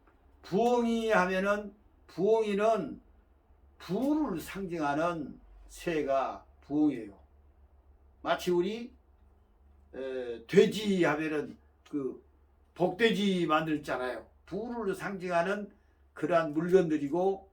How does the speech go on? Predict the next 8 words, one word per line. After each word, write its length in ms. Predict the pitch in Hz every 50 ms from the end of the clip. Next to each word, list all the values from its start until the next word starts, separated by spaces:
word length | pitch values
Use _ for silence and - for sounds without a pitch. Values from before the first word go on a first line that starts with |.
| _ _ _ -
또, 360 | 190 190 190 190 185 - - - - -
어, 200 | - - 233 113
새예요. 560 | - - - 202 185 160 135 117 117 - - _ _ _ _ _ _ _ _ _ _ _
우리가, 560 | 135 156 185 208 214 202 196 185 - - - - _ _ _ _ _ _ _ _ _ _
아, 300 | - 143 147 147 139 135
복주머니를 840 | - 185 196 202 - - 277 254 254 240 233 220 208 196 185 170
차고 300 | - - - 220 208 196
다닌다. 560 | 175 147 143 139 127 127 131 139 135 117 -